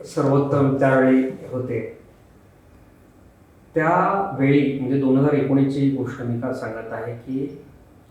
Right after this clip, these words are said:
महाविकास आघाडी सरकारच्या काळात आपण थेट बोलू की उद्धव साहेबांच्या कार्यकाळात, कारण मुख्यमंत्री वैद्यकीय सहायता कक्ष हा पूर्ण स्वेच्छाधिकार आणि निर्णय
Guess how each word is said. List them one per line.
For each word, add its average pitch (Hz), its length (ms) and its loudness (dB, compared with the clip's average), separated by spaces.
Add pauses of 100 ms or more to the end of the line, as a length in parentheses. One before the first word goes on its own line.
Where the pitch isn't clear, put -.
(360)
महाविकास 147 520 0
आघाडी 131 220 0
सरकारच्या 127 560 -2
काळात 143 260 -4
आपण 170 300 -2
थेट 160 120 0
बोलू 185 200 -2
की 214 60 -4
उद्धव 156 300 4
साहेबांच्या 143 440 0
कार्यकाळात, - 440 -4
कारण 151 120 -4
मुख्यमंत्री 151 560 -2
वैद्यकीय 147 500 -2
सहायता 139 400 -6
कक्ष 147 320 -8
हा 151 60 -6
पूर्ण 175 340 0
स्वेच्छाधिकार 170 640 2
आणि 165 220 0
निर्णय 156 360 0